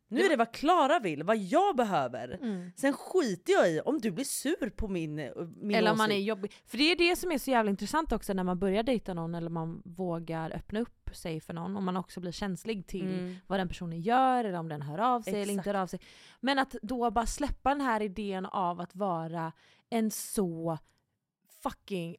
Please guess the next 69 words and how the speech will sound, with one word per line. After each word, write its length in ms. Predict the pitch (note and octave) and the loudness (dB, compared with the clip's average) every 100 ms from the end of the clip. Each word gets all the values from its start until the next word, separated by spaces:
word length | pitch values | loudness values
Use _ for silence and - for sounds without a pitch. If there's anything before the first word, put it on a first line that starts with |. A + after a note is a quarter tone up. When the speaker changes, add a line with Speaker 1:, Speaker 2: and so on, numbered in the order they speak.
| _ _ _ - - - - | _ _ _ -20 -20 -20 -6
Speaker 2:
anpassningsbar 840 | D#4 C4 G#3+ G#3+ F3 G3+ - A3 | 0 2 2 2 0 -4 2 2
tjej. 460 | B3 - G#4 B3 - | 2 0 0 0 -2
Speaker 1:
Jag 80 | F#4 | 2
menar 140 | G4 | 4
att 60 | F#4+ | 4
du 80 | D#4+ | 2
blir 120 | E4+ | 2
en 80 | E4 | 2
slav 460 | - D#4 D4+ D4 | 2 6 8 6
under 180 | C#4+ C#4 | 4 2
en 100 | C#4 | 2
annans 360 | D4+ C#4 A3 - | 2 2 0 -2
beteende. 640 | B3+ C4+ G#3+ E3+ F3+ D#4 F4+ | -4 -2 0 2 2 0 0
Förstår 220 | D4 D4 | 0 2
du 60 | D#4 | 4
vad 80 | |
jag 60 | D4+ | 4
menar? 220 | C#4+ F4+ F4 | 6 8 8
Speaker 2:
Ja, 140 | D#4 D#4+ | 8 6
att 180 | D4 | 4
man 160 | D4+ E4 | 4 4
ska 120 | D#4+ | 4
vara 80 | E4 | 0
så 120 | D#4+ | 4
Speaker 1:
Fuck 100 | D#4 | 6
det 60 | E4+ | 8
Speaker 2:
jävla 480 | D#4+ D4 C4+ G#3 G#3 | 10 10 8 8 6
Speaker 1:
där. 60 | |
Speaker 2:
lätt 260 | G#4 - - | 6 2 0
och 60 | |
ledig 560 | B3+ B3 G3+ F#3+ G#3 G3 | 0 2 2 2 2 4
och, 160 | G3 - | 4 2
och 100 | G#3+ | 0
tacksam 520 | A3+ G3+ - - G3+ | -2 -6 -6 -2 0
och 80 | G3 | 0
kåt. 400 | A3+ G3 F3 F3 | 0 2 2 2
Speaker 1:
Kåt 120 | - | 4
och 60 | C4 | 4
Speaker 2:
du 80 | G3 | 6
vet, 60 | |
Speaker 1:
tacksam. 420 | F#3+ G#3 - E3 C#3+ | 4 0 -4 -8 0
Speaker 2:
kåt 200 | C4+ B3+ | 0 2
och 60 | |
tacksam 580 | C#4 C4+ - - A3+ A3 | -2 -4 -2 4 6 6
Speaker 1:
Ja. 60 | A3+ | 4
Speaker 2:
och 80 | |
du 40 | G#3+ | 4
vet 200 | G#3 - | 2 2
så 60 | |
här, 100 | G#3 | 2
man 140 | G3 G#3+ | 2 2
har 80 | - - | 0 2
Speaker 1:
Och 60 | |
det 60 | D4+ | 4
Speaker 2:
typ 80 | D#4+ | 6
Speaker 1:
kan 100 | F4 | 6
man 80 | F4+ | 8
Speaker 2:
inga 80 | |
Speaker 1:
vara 100 | F#4+ | 8
ändå. 120 | F#4 E4 | 8 8
Speaker 2:
krav 440 | E4+ F#4 C4+ G#3+ | 10 10 8 6
och 60 | A3 | 4
man 200 | A3+ A3 | 4 4
tar 140 | A#3+ | 2
inget 360 | C4 D#4+ D4+ D#4 | 2 0 0 0
personligt 640 | E4+ - B3 G3+ F#3 F#3 | 0 0 0 2 0 0
och 60 | A3 | -2
inga, 200 | D#4 G#3 | 0 2
Speaker 1:
Nej. 600 | G3+ C#4+ G4+ G4+ A#3 D#3 | 6 6 6 4 0 -4